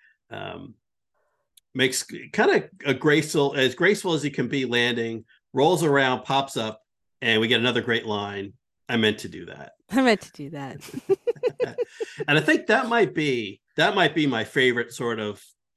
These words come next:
Speaker 1: I don't know, like, Pee-wee-isms, you know, like, of, of his, of the lines that he throws out. The, um, "I meant to do that."
Speaker 2: <laughs>
Speaker 1: Yeah.
Speaker 2: And the kids just, like, stare at him like, "Okay."
Speaker 1: Yeah. Yeah.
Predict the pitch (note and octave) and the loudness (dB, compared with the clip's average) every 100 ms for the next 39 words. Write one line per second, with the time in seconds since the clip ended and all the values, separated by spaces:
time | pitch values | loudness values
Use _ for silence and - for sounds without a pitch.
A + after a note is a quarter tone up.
0 | _ _ _ B2+ C3 A2+ G2+ G2+ - E3+ | _ _ _ 0 2 2 0 -4 -4 -2
1 | E3+ D3 C3 B2 A#2+ F2 - - B2 A2 | 2 2 2 0 -2 -8 -14 -4 0 0
2 | A2 A2 - - C#3 - C#3 C3+ C#3+ D#3 | 0 -2 -4 -16 -16 -4 -2 0 0 2
3 | C#3+ C3+ A2+ C#3 C3+ C3+ A#2 A#2 A#2+ A#2 | 4 0 0 -2 0 0 0 0 0 -2
4 | A2+ G#2+ A#2+ - A2 G2+ G2 F#2 F#2 E2+ | -6 -8 -8 -6 -4 -4 -6 -8 -10 -12
5 | - G#2+ G#2 G2+ G#2 - _ _ D#3 C#3+ | -12 -8 -6 -8 -12 -18 _ _ 0 2
6 | A#2+ A#2 E2 F2 E2+ F2+ F2 _ _ _ | 0 -2 -14 -16 -16 -16 -16 _ _ _
7 | _ _ _ _ - _ - _ - - | _ _ _ _ -20 _ -20 _ -14 -14
8 | - - E3+ E3 F4+ - D#4 D#4 - F4 | -18 -16 -14 -10 -4 4 6 6 4 2
9 | - D#4+ D4 C4+ - B3 A#3 A#3+ A3 G3+ | 2 0 2 2 0 4 8 8 6 6
10 | G3+ F#3+ - _ _ - F#3 - F3+ D#3+ | 4 2 -8 _ _ -14 -10 -2 -2 -2
11 | F#3+ _ _ _ - _ F4+ - B2+ - | -6 _ _ _ -20 _ -8 -8 -20 -18
12 | - _ - - _ _ _ F2+ A2 G#2 | -20 _ -10 -10 _ _ _ -6 -4 -4
13 | G2+ | -6